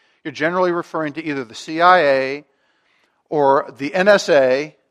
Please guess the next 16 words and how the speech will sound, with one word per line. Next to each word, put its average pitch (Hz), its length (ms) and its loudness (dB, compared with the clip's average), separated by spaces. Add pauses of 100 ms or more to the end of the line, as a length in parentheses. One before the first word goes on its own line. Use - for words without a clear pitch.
(140)
National 139 300 -8
Security 151 380 -8
Agency, 139 460 -8
or 139 200 -10
the 139 140 -8
F 151 180 -4
B 165 140 -6
I. 110 320 -2 (1000)
And 139 360 -4
I 147 140 0
don't 160 140 0
know 156 120 -4
where 175 160 -4
this 165 140 -10
person 190 420 -12
worked, 131 320 -6